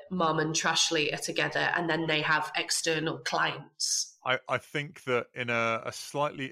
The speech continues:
Speaker 2: in a, maybe in one without Ed, where we've got a bit more room to explore, I think we, all we find out about Trashly is right at the beginning when the Fatales introduce her and say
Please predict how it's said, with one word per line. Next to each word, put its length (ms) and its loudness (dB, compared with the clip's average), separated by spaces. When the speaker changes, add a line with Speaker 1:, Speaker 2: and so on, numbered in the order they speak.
Speaker 2:
in 160 -4
a, 160 2
maybe 320 -2
in 140 -6
one 180 -4
without 340 0
Ed, 260 0
where 180 -4
we've 160 -6
got 120 -6
a 40 -10
bit 180 -6
more 180 -4
room 200 -6
to 100 -12
explore, 640 -4
I 100 -4
think 360 -8
we, 140 -6
all 240 2
we 100 -2
find 300 -4
out 160 2
about 220 -2
Trashly 420 -4
is 160 -8
right 260 0
at 80 -10
the 60 -8
beginning 380 -2
when 100 -10
the 80 -12
Fatales 500 -4
introduce 460 -8
her 80 -12
and 80 -12
say 320 -4